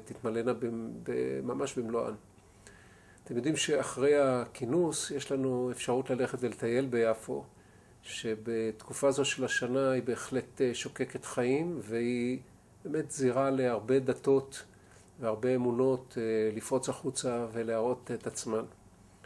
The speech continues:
אני מאחל לכולנו שיהיה לנו כנס נפלא. עכשיו, בימים של הקור הזה, שקשה מאוד, אה, להסתגל אליהם, אני רוצה לאחל מכאן לחברינו במועדון, אה, במועדוני ירושלים,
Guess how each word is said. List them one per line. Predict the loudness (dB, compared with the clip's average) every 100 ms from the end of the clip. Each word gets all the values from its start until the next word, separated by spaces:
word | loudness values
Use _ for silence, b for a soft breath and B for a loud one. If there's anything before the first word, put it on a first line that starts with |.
| B B B B
אני | -2 2
מאחל | 2 2
לכולנו | 0 2 2 4 4
שיהיה | 2 0
לנו | 0 -2
כנס | 0 -2 -2 -6
נפלא. | -6 -4 -4 -4 -18 -20 -20 B B B B B B B B B B -20 -20 -18
עכשיו, | -2 2
בימים | 4 6 6
של | 6 6
הקור | 4 8 12 12 12
הזה, | 6 2 0
שקשה | -2 -8 -2 2
מאוד, | 4 4 2 4
אה, | 4 4 0 -2 B B
להסתגל | -6 -4 -2 0 4 6
אליהם, | 4 4 2 0 -2 -6 -14 -8
אני | -2
רוצה | -2 0 2 4 6
לאחל | 4 4
מכאן | 2 2 4 4
לחברינו | 4 2 2 -2 2 2 2
במועדון, | 2 0 0 2 0 0 0
אה, | 2 2 0 -4 b b b b -6
במועדוני | 0 2 2 4 6
ירושלים, | 6 2 0 0 0 0